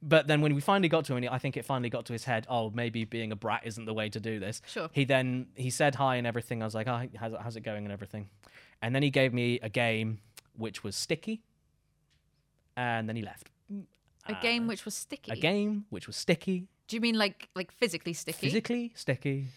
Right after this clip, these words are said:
Speaker 2: Sticky from what?
Speaker 1: Wank.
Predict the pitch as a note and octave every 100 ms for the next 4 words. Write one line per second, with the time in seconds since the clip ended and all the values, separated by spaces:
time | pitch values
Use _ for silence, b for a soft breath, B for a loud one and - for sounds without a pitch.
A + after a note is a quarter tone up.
0 | b b b b _ - D#4+ F#4+ F#4 A#3
1 | B3 G#4+ _ _ _ _ _ _ _ _
2 | _ _ _ _ _ _ _ _ _ _
3 | _ _ _ - D3 D#3+ F#3+ F#3